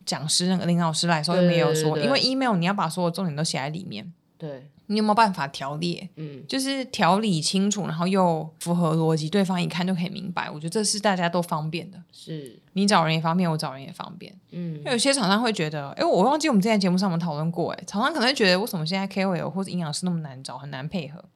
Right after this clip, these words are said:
Speaker 2: 嗯。
Speaker 1: 可是你有没有想过，是不是你派出来员工写的信很鸟？
Speaker 2: 嗯。
Speaker 1: 嗯，因为真的好的信跟不好的信我有收到过啊。像我有收到过，比如说五月三十一号，诶，应该是某个礼拜五晚上，反-，举例啊，五月三十一号晚上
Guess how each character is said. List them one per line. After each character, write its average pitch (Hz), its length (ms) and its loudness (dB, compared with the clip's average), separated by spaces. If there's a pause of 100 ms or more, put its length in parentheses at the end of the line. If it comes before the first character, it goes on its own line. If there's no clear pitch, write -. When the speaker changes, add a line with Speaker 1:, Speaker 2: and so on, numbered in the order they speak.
(160)
Speaker 2:
嗯。 185 460 -6
Speaker 1:
可 175 60 -2
是 254 60 0
你 285 80 0
有 262 40 2
没 254 40 0
有 262 40 0
想 180 220 2
过， 202 80 0
是 208 120 -2
不 214 40 -2
是 226 60 -2
你 190 120 0
派 190 160 -4
出 196 120 2
来 160 100 0
员 151 180 -6
工 160 160 0
写 165 180 -4
的 135 60 -6
信 175 220 0
很 156 220 -6
鸟？ - 260 -6 (220)
Speaker 2:
嗯。 160 440 -2 (180)
Speaker 1:
嗯， 185 340 -2
因 285 60 -6
为 302 40 -6
真 311 160 -4
的 269 100 4
好 165 240 0
的 151 80 0
信 208 200 0
跟 208 120 -2
不 214 60 -6
好 185 140 -6
的 143 60 -8
信 180 180 -4
我 165 100 -2
有 147 100 -8
收 143 220 -12
到 143 180 -8
过 - 200 -10
啊。 - 160 -10 (260)
像 285 180 -2
我 269 80 4
有 226 140 4
收 214 160 -2
到 220 180 4
过， 208 360 2 (200)
比 175 80 -6
如 170 40 -4
说 226 100 4
五 185 140 4
月 208 120 6
三 208 240 2
十 190 120 0
一 160 100 2
号， 180 360 -2 (120)
诶， 277 80 -6
应 349 100 -12
该 381 120 2
是 370 80 6
某 190 180 6
个 151 80 2
礼 156 80 2
拜 226 220 4
五 151 160 0
晚 147 200 -2
上， 170 200 2
反-， - 180 -4
举 170 180 2
例 175 180 4
啊， 90 280 0
五 170 160 2
月 240 140 2
三 220 180 4
十 202 140 0
一 185 100 2
号 196 320 2 (420)
晚 165 220 0
上 190 340 2